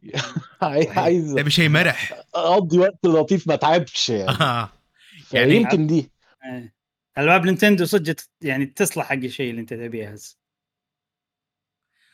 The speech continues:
Speaker 3: وذك-،
Speaker 1: حقيقي.
Speaker 3: وذكريات، يعني لو نفكر فيها شباب، ذكريات ألعاب نينتندو ترسخ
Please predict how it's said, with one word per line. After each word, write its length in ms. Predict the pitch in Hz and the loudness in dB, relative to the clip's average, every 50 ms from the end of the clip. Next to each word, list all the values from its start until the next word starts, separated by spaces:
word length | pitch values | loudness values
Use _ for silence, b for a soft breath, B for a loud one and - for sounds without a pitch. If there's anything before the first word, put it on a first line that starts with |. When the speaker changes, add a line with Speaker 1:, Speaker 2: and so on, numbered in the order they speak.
| _ _ _ | _ _ _
Speaker 3:
وذك-، 420 | - 156 160 165 170 180 180 175 | -4 -2 0 0 0 0 0 2
Speaker 1:
حقيقي. 380 | 147 143 156 208 185 139 - - _ _ | 0 0 0 0 -4 -6 -8 -12 _ _
Speaker 3:
وذكريات، 720 | - 160 160 190 - - 185 208 233 277 330 - _ - - _ _ _ - | -4 -2 -2 0 0 0 2 2 2 2 0 -4 _ -16 -20 _ _ _ -16
يعني 440 | 139 117 127 147 151 147 147 147 139 | -12 -12 -10 -8 -8 -8 -8 -8 -8
لو 140 | 143 156 | -8 -6
نفكر 300 | 165 151 - 220 - - | -6 -4 -4 -4 -4 -4
فيها 240 | 151 160 247 254 208 | -2 -2 0 0 0
شباب، 460 | 147 139 139 127 175 180 117 113 131 B 202 B B B 165 - 117 | 0 0 0 0 2 2 0 0 -2 B -12 B B B -20 -6 -2
ذكريات 600 | 139 151 - 151 170 170 196 226 247 233 - - - | -2 -2 0 0 0 2 2 2 0 -2 -4 -4 -2
ألعاب 300 | 143 135 131 175 196 165 | 0 0 0 0 0 -2
نينتندو 800 | 143 135 123 113 - 160 202 196 151 147 147 143 139 135 - - _ _ | -4 -6 -6 -4 -4 -4 -4 -2 0 0 0 0 0 -2 -4 -8 _ _
ترسخ 640 | - 202 214 196 - - 143 90 92 98 95 - | -2 -2 -2 -2 -2 -4 -4 -4 -6 -8 -10 -14